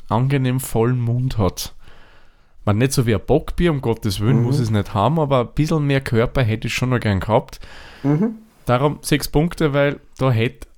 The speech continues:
Speaker 1: für mich schon noch mehr da sein können.
Speaker 2: Ja.
Speaker 1: Aber
Speaker 2: Stimmt.
Speaker 1: was kostet denn dieses
Speaker 2: <laughs>
Speaker 1: nette Bier? Ist denn das wert, was es kostet?
Speaker 2: Das ist jetzt die Frage, weil's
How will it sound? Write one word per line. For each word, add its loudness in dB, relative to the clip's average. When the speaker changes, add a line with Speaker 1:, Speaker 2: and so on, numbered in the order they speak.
Speaker 1:
für 0
mich 2
schon 0
noch 2
mehr 0
da -2
sein -2
können. 0
Speaker 2:
Ja. 0
Speaker 1:
Aber 2
Speaker 2:
Stimmt. 2
Speaker 1:
was 0
kostet 2
denn 2
dieses 0
Speaker 2:
<laughs> -
Speaker 1:
nette 0
Bier? 0
Ist -2
denn 2
das 0
wert, -2
was 2
es -2
kostet? -2
Speaker 2:
Das 0
ist -2
jetzt -4
die 2
Frage, -2
weil's -2